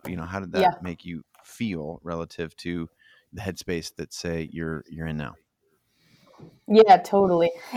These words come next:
Speaker 2: It, it just made me feel like I was not like all the other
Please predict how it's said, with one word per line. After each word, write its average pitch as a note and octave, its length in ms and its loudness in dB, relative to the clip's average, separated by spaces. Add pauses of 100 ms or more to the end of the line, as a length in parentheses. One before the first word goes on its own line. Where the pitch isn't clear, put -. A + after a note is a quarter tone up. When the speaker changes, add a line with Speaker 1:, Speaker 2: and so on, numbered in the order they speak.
Speaker 2:
It, D4+ 400 8
it C4 320 8
just C4+ 360 6
made A3 340 10
me A#3 200 6
feel G3+ 440 8
like E3+ 340 10 (580)
I F3 440 10
was F#3+ 260 6
not G3 260 4
like G3+ 240 4
all A3 200 6
the G3 140 6
other F#3 380 2